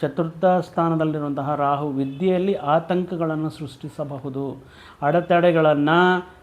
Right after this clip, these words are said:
ವಿದ್ಯೆ ಮತ್ತು, ಮ್, ಮರುವು ಅಂತ ಹೇಳ್ತಾರಲ್ವ, ಅಂದ್ರೆ ಓದಿರೋದನ್ನ, ಆ, ಚು-, ತುಂಬ ಕಾನ್ಫಿಡೆಂಟ್ ಇರುತ್ತೆ, "ನಾನೆಲ್ಲ ಓದ್ಕೊಂಡಿದ್ದೀನಿ, ಇನ್ನು ಎಕ್ಸಾಮಲ್ಲಿ ಬರೀತೀನಿ" ಅಂತ. But ಎಕ್ಸಾಮ್ ಸೆಂಟ್ರಲ್ಲಿ ಕೂತ್ಕೊಂಡ್ಮೇಲೆ,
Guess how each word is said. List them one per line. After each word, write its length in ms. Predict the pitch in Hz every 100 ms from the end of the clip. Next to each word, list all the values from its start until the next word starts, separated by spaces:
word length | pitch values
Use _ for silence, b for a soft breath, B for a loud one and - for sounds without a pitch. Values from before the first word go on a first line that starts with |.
| -
ವಿದ್ಯೆ 380 | 151 151 180 175
ಮತ್ತು, 600 | 165 165 214 202 - -
ಮ್, 840 | 160 151 147 139 135 135 127 123
ಮರುವು 560 | 139 175 233 233 156 - - 147
ಅಂತ 200 | 127 175
ಹೇಳ್ತಾರಲ್ವ, 680 | 147 143 139 139 123 131
ಅಂದ್ರೆ 260 | 180 180 214
ಓದಿರೋದನ್ನ, 680 | 175 170 170 170 175 170 180
ಆ, 960 | 151 151 151 - - - 175 160 156 151 -
ಚು-, 180 | 165
ತುಂಬ 180 | 165 170
ಕಾನ್ಫಿಡೆಂಟ್ 600 | 165 160 165 165 185 175
ಇರುತ್ತೆ, 400 | 165 151 147 147
"ನಾನೆಲ್ಲ 380 | 160 147 139 143
ಓದ್ಕೊಂಡಿದ್ದೀನಿ, 760 | 151 147 143 139 143 139 143 143
ಇನ್ನು 140 | 135
ಎಕ್ಸಾಮಲ್ಲಿ 500 | 123 131 143 139 131
ಬರೀತೀನಿ" 460 | 123 131 135 127 120
ಅಂತ. 180 | 107 113 B B B
But 140 | - 214
ಎಕ್ಸಾಮ್ 340 | 180 196 220
ಸೆಂಟ್ರಲ್ಲಿ 380 | 214 202 202 196
ಕೂತ್ಕೊಂಡ್ಮೇಲೆ, 880 | 196 180 - 180 180 175 165 160